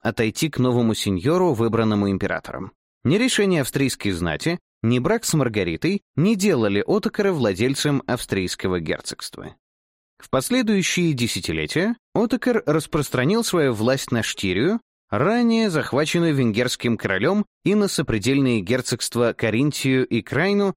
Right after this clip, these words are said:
заявив сомнительные права наследования. В тысяча двести пятьдесят третьем году,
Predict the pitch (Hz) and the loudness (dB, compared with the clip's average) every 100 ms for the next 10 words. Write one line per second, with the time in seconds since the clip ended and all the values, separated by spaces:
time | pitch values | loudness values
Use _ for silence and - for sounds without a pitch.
0 | _ - 107 120 107 151 175 135 104 110 | _ -4 0 2 2 0 0 0 0 0
1 | 120 113 110 104 104 85 82 - 65 58 | 0 0 0 -2 -2 -2 -4 -6 -8 -8
2 | 55 50 50 - _ _ _ _ - - | -10 -12 -16 -18 _ _ _ _ -6 -2
3 | 254 208 151 127 147 - 123 92 104 - | 0 0 0 0 0 -2 -4 -2 -2 0
4 | 117 - 107 98 - 85 76 92 180 | -2 0 -2 -2 -4 -4 -2 -2 -2